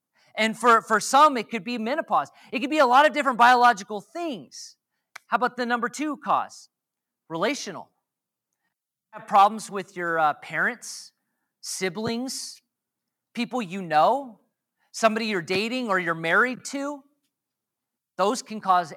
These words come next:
anxiety. Those can cause stress. Those can cause worry. Those can lead to a deeper than you ever realized. Lead you to isolation, friendship deficiency. I, I was talking to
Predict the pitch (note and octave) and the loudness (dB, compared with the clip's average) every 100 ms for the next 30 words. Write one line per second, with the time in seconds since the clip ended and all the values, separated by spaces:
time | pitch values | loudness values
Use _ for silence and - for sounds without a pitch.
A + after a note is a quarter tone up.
0 | E3 E3+ D3+ - D3 A#2+ G2 _ - _ | -14 -14 -16 -14 -12 -12 -20 _ -20 _
1 | G3+ B3+ C#4 C4 G#3+ E3 - - C#3+ C3 | 4 4 0 0 2 2 0 -10 -4 -4
2 | C3+ - A#3 - C#4 B3 G#3+ F3+ C#3 D3 | -6 0 0 0 -6 -2 2 2 0 -4
3 | E3 E3 - - _ A3 C4 - - A3 | -2 -2 -6 -20 _ 4 4 2 -2 -2
4 | F#3+ B3+ C#4+ A#3+ E3 - - B3+ G3+ - | -2 0 0 0 -6 -18 -4 2 2 0
5 | A#3 - _ _ _ _ _ _ G3 F#3+ | -6 -6 _ _ _ _ _ _ -10 -6
6 | F#3 F3+ E3+ G3 D4 A3+ A#2+ - - - | -4 -2 -2 -4 -2 0 -2 -4 -18 -20
7 | _ _ _ _ _ - A3+ F#3 B3 C4 | _ _ _ _ _ -6 -4 0 2 6
8 | G3+ A#3 G#3 F#3 A#3+ - F3+ C3 _ _ | 6 4 -2 -2 -2 -4 -6 -10 _ _
9 | _ _ _ _ _ - A#3 C#4+ - E4 | _ _ _ _ _ 0 4 4 0 -4
10 | F#3 F#3+ F#3 E3 E3 - C#3 - _ _ | -4 -6 -6 -8 -10 -14 -16 -20 _ _
11 | _ _ _ _ A3+ A#3+ G#3 A3+ A#3 - | _ _ _ _ 6 8 8 6 4 4
12 | A#3+ - _ _ _ _ _ E3 | 2 2 _ _ _ _ _ -20